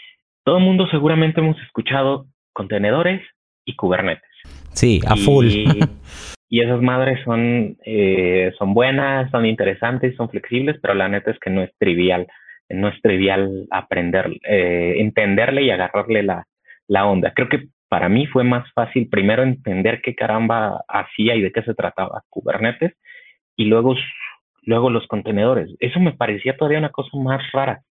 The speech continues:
Speaker 1: aunque en teoría primero entiendes contenedores y luego Kubernetes.
Speaker 2: Sí.
Speaker 1: Eh, pero bueno, no, no es trivial, pero se está, esa cosa está explotando y, y eventualmente todos le podemos sacar provecho.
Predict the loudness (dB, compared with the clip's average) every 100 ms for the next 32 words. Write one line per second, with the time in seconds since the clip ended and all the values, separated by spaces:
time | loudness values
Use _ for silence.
0 | -4 -2 0 0 -2 _ _ -6 0 2
1 | 2 0 0 2 2 0 0 -2 -4 -8
2 | -8 -2 0 2 2 -2 _ -6 -4 -2
3 | -4 -8 -10 -6 -2 -2 -4 _ -20 -20
4 | -4 2 4 2 0 2 2 2 2 2
5 | 0 2 4 4 2 -2 _ _ _ -20
6 | -16 0 2 4 2 0 0 0 2 4
7 | 2 -2 _ _ _ _ -2 0 2 2
8 | 2 0 0 -6 -8 _ _ -16 -12 -6
9 | -6 -6 -4 -2 0 -2 -2 -6 -6 -8
10 | -6 -8 -10 -8 -8 -6 -4 -4 -2 -4
11 | -4 -6 -8 -8 -8 -8 -6 -2 0 2
12 | 0 -2 -2 -2 -2 2 2 2 -2 -2
13 | -2 -2 -4 -6 -6 0 0 0 -4